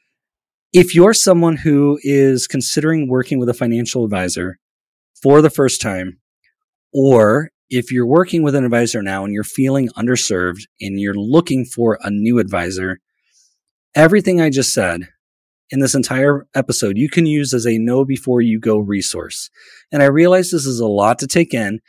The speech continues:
and it's a lot to consider. And as I said earlier, the great thing about a podcast is you can rewind it and you can re-listen to it as many times as you want. I will also post this and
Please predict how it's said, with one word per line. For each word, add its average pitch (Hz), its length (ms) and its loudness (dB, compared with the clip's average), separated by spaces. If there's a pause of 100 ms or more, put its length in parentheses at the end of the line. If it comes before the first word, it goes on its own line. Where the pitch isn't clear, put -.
(280)
and 117 100 -4
it's 107 140 -4
a 113 60 0
lot 110 280 2
to 156 80 -4
consider. 120 640 -4 (100)
And 113 120 -4
as 117 100 -4
I 123 40 -4
said 139 200 0
earlier, 135 320 2
the 104 100 -4
great 117 200 -2
thing 139 100 -4
about 123 220 -2
a 123 40 -6
podcast 160 600 -4
is 90 100 -10
you - 100 -10
can 120 140 -10
rewind 156 380 -2
it 160 140 -4 (140)
and 98 140 -14
you 98 100 -12
can 120 200 -8
re-listen 143 480 -2
to 120 160 -2
it 110 60 -2
as 92 120 -6
many 104 280 -4
times 147 340 -2
as 131 100 -6
you 147 80 -4
want. 139 300 0 (960)
I 131 120 6
will 147 180 6
also 156 460 2
post 160 540 0 (120)
this 131 680 -4 (240)
and 113 460 -2